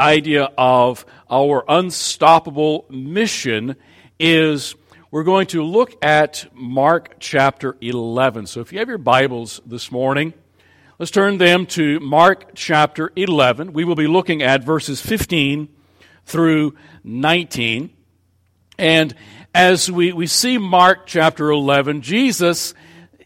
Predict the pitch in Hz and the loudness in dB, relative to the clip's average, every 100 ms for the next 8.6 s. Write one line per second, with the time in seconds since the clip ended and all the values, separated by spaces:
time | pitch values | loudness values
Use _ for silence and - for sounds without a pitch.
0 | - 151 160 160 151 143 147 143 - 185 | -4 2 4 6 4 0 -2 -4 0 2
1 | 196 208 208 208 170 170 165 - 156 156 | 2 0 -2 -4 -2 0 0 0 -2 -4
2 | 147 139 131 151 185 - 151 139 147 151 | -4 -2 0 0 -2 -2 0 2 2 0
3 | 147 143 143 143 _ - - 160 _ 139 | -2 2 2 2 _ -20 -20 -20 _ -4
4 | 151 156 147 147 143 165 156 160 - 147 | -2 0 0 0 0 2 0 0 0 4
5 | 147 135 - 139 143 160 156 175 180 _ | 4 0 -2 2 4 2 0 -4 -6 _
6 | 151 151 - 139 180 - _ _ _ _ | -2 -2 0 0 0 -6 _ _ _ _
7 | _ _ _ - 165 165 160 156 156 _ | _ _ _ -4 0 2 2 0 -6 _
8 | _ - 190 185 165 - | _ -6 -4 -2 -6 -10